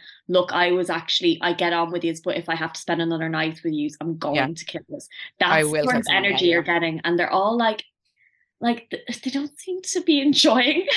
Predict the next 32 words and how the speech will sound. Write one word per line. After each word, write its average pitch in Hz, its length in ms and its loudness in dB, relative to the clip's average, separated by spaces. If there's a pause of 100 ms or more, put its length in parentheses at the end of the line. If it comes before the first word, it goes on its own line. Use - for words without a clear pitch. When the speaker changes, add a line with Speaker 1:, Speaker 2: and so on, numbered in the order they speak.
(180)
Speaker 1:
<laughs> - 260 -16
you 403 240 4 (100)
Speaker 2:
No. 202 200 8 (220)
Speaker 1:
anymore, - 640 0 (460)
which 370 100 4
Speaker 2:
Not 294 160 8
at 311 180 6
Speaker 1:
is, 220 60 2
like, 320 200 6
Speaker 2:
all. 170 180 4
Speaker 1:
so - 60 2
strange, 262 340 0
which 269 120 -2
is 247 140 -10
why 285 320 2 (140)
a, 233 240 -8
a 226 100 -4
sort 247 240 -4
of - 80 -10
game 226 400 0
like 170 300 2
last 170 280 0
night's 190 360 -6
has 165 120 -12
turned 175 360 -2
into 170 260 -2
such 165 400 -2
of 160 80 -4
a, 165 340 0 (800)
such - 440 0 (180)
a 165 60 -10
thing. 185 560 -2